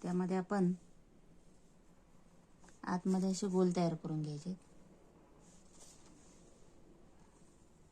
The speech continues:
अर्धगोल आपल्याला दोन्ही साईडला असे दोन तयार करून घ्यायचे आहेत.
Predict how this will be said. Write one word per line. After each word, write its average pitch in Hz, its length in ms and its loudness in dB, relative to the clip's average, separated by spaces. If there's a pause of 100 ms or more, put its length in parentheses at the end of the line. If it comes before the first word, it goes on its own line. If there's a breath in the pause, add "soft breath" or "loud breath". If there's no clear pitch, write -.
(380)
अर्धगोल 175 460 2 (920 loud breath)
आपल्याला 175 340 -2
दोन्ही 175 280 6
साईडला 175 320 0
असे 175 200 -2
दोन 170 320 4
तयार 165 180 0
करून 165 240 0
घ्यायचे 165 280 0
आहेत. - 180 -6